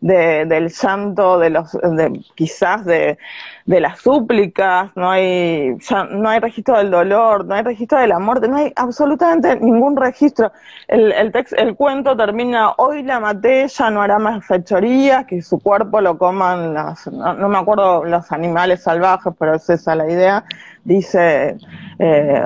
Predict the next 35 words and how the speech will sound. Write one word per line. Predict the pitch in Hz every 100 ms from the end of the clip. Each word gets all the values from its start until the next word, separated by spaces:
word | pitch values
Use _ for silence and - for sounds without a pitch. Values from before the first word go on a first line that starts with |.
| -
un, | - 180 165
un | 98 190 190
animal, | 180 180 196 180 170
¿no? | 185 226 240
Como | 180 170
que | 170
la | 160
come | 190 196
un | 196
animal, | 175 180 214 208 190
que | 185
justamente | - 190 214 202 208 214
fue | - 202 214
lo | 190
que | 170
pasó | 170 170 196
con | 185 170
el | 160
cuerpo | 190 185 190
de | 180
María | 170 165 180 180
Soledad | - 160 160 185 196 180
Morales, | 175 185 220 214 214 _ _ _
comido | - 165 185 214 214
en | 196 185
parte | 190 196 190
por | 175
los | 170 175
chanchos, | 277 277 302 262
y | 262
de | 254 226
tantas | 311 339 - 254
otras, | 269 202 170 175
¿no? | 185 214 - - - - - -
Eh, | - 180 165 160 151 147 113